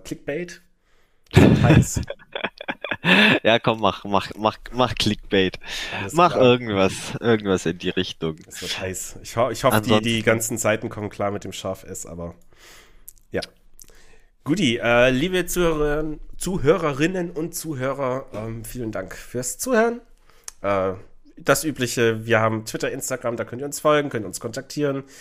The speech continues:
Speaker 1: unsere Sachen liken, macht das unbedingt, das macht Spaß, Like ist toll. Internetpunkte, die brauchen wir für unsere Social,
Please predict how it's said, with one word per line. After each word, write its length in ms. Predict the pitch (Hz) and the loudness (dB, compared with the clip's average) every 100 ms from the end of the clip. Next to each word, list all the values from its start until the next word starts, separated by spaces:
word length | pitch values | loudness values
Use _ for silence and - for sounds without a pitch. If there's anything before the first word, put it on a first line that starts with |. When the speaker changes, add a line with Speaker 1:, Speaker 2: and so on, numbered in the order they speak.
| - - - - | -20 -20 -18 -6
Speaker 1:
unsere 220 | 117 117 | -4 0
Sachen 260 | 113 113 117 | 0 2 2
liken, 580 | 117 127 123 135 123 | 4 2 2 -4 0
macht 220 | 117 127 - | -2 -2 -6
das 120 | - | -6
unbedingt, 600 | 123 113 - 180 196 - | -6 -6 -2 -2 -2 -6
das 160 | 110 110 | -6 -6
macht 160 | 101 | -10
Spaß, 480 | - 139 143 143 - | -4 -2 -2 -4 -2
Like 260 | 113 110 107 | -2 -2 -4
ist 180 | - | -6
toll. 360 | - 131 139 135 - - - - - - | 0 0 0 -4 -12 -20 -20 -20 -14 -8
Internetpunkte, 680 | 131 120 123 - 135 127 117 | -4 0 0 0 -2 -2 -4
die 80 | 107 | -4
brauchen 280 | 104 110 120 | -2 0 0
wir 80 | |
für 100 | 110 113 | -2 -4
unsere 220 | 110 104 | -2 -2
Social, 680 | 110 117 - 117 110 110 | -2 -2 -2 0 2 2